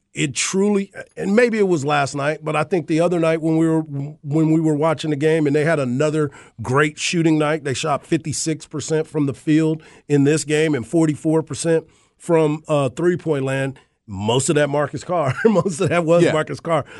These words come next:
Speaker 1: Of the twelve three-pointers that they made, Marcus Carr made ten of 'em. But when you start to look at this team and see how excited they are for each other, the brotherhood, the, the maturity that they're showing. I mean, 'cause they could have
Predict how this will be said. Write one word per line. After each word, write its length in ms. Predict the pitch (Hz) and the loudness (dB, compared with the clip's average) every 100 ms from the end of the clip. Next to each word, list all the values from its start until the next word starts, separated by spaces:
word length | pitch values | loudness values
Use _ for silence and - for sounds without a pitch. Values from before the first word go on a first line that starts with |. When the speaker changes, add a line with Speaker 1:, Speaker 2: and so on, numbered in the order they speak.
| - | 0
Speaker 1:
Of 140 | 160 | 0
the 100 | 139 | 0
twelve 440 | - 160 165 165 156 | -2 4 4 4 2
three-pointers 520 | 170 170 156 160 143 | 0 0 2 0 2
that 180 | 143 139 | 0 -2
they 120 | 143 | -2
made, 320 | 139 180 143 | 0 0 0
Marcus 320 | 143 131 110 - | 0 -4 -4 -4
Carr 180 | 156 139 | -2 0
made 240 | 131 110 | 0 -2
ten 180 | - 220 | -2 0
of 140 | 131 | 0
'em. 140 | 120 120 _ _ _ _ | -2 -6 _ _ _ _
But 220 | 131 165 143 | 2 2 4
when 240 | 151 151 | 0 2
you 100 | 196 | 2
start 400 | 226 - 196 175 | 0 0 -2 -2
to 80 | 180 | -2
look 280 | 156 151 160 | 0 0 0
at 120 | 160 | -2
this 180 | 156 131 | -4 -8
team 360 | - 160 151 139 - | -4 0 0 -2 -4
and 160 | 131 | -4
see 400 | 104 - 170 185 | -4 -8 -4 -2
how 320 | 160 147 151 135 | -2 -2 -2 -4
excited 720 | 113 - - 131 151 147 120 | -6 -8 -4 -2 0 -2 -2
they 140 | 139 | -4
are 280 | 135 135 131 | -2 -2 -2
for 420 | 113 - 147 143 127 | -4 -6 -4 -4 -4
each 300 | 147 113 - - | -8 -10 -12 -8
other, 360 | 131 113 85 _ _ _ | -8 -8 -12 _ _ _
the 80 | 135 | -6
brotherhood, 840 | 117 131 156 151 143 127 127 110 92 | -2 2 4 4 2 2 0 -2 -6
the, 140 | 113 120 | -8 -8
the 200 | 120 113 101 | -8 -8 -8
maturity 880 | 107 117 120 - 180 180 170 139 131 | -8 -6 -6 -6 2 4 4 2 -4
that 280 | 107 135 - | -4 -6 -6
they're 120 | 123 | -8
showing. 320 | - 165 110 - _ _ - | -6 -4 -6 -8 _ _ -4
I 60 | 180 | 2
mean, 160 | 208 | 2
'cause 180 | 175 156 | 2 -2
they 140 | 202 | -2
could 160 | 247 320 | 0 0
have 240 | 185 131 | 0 -2